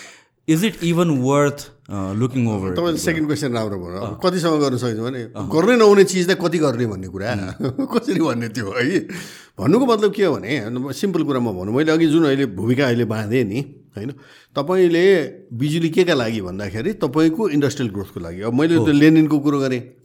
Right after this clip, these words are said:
Speaker 2: है? नर्वेमा यही एभरेस्ट होटलमा about twenty years, twenty-five years ago, है, नर्वेजियन एम्बेसडरले बोलेको म अगाडि छु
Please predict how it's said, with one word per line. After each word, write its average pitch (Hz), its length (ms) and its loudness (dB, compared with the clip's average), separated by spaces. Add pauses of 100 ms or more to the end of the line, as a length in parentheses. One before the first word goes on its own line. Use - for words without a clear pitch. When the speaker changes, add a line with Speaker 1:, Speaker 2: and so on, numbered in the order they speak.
Speaker 2:
है? 143 180 -8 (500)
नर्वेमा 233 640 4
यही 247 300 2
एभरेस्ट 220 380 2
होटलमा 131 500 0
about 151 200 -4
twenty 165 280 -4
years, 147 340 0
twenty-five 139 540 -4
years 104 160 -6
ago, 87 220 -12
है, 170 220 -8 (340)
नर्वेजियन 196 460 2
एम्बेसडरले 139 580 -2
बोलेको 120 400 -2
म 127 140 2
अगाडि 104 460 -4
छु - 160 -12